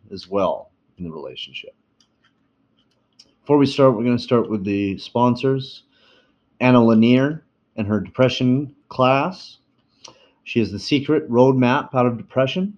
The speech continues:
She is a life coach in, uh,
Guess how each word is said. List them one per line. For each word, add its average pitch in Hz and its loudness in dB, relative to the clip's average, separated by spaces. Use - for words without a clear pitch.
She - -4
is 104 0
a 104 2
life 151 4
coach 165 0
in, 135 0
uh, 123 4